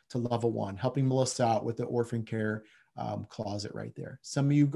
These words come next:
are called to go a little deeper with support services. And some of you <clears throat> are called to be welcome home.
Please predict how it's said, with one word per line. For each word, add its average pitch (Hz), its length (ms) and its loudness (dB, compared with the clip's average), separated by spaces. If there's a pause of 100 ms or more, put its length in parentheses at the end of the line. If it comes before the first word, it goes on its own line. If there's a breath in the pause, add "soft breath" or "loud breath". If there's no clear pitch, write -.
are 127 80 -6
called 127 260 2
to 131 60 -2
go 127 120 2
a - 20 4
little 127 260 2
deeper 110 400 -2
with 113 120 -6
support - 400 -8
services. 98 560 -10 (460 loud breath)
And 127 140 0
some 202 300 6
of 127 80 6
you 101 260 0 (380)
<clears throat> 160 180 6
are 135 120 2
called 131 240 6
to 120 80 2
be 117 100 2
welcome 117 380 0
home. 107 280 -6